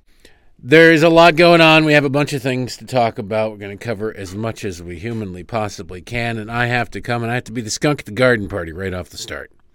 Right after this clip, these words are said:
Why? Why? Why? Well, I have to be the skunk at the garden party because I believe it. It's, <laughs> that's just the simple answer.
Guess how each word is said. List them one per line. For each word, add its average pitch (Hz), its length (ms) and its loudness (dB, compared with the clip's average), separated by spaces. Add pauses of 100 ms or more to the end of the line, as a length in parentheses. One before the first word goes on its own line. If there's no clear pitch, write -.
(720)
Why? 147 480 4
Why? 127 460 4
Why? 135 460 2
Well, 165 360 4
I 160 120 4
have 175 220 4
to 170 100 -8
be 170 140 0
the 160 180 -2
skunk - 340 -4
at 185 80 -6
the - 140 -10 (160)
garden 123 260 -2
party 131 220 -2
because 135 520 -8
I 92 80 -12
believe 151 460 -10
it. - 140 -20 (180)
It's, - 320 -20 (240)
<laughs> 143 160 -6 (220)
that's 131 240 -14
just - 260 -10
the 107 100 -14
simple 101 520 -10
answer. - 400 -18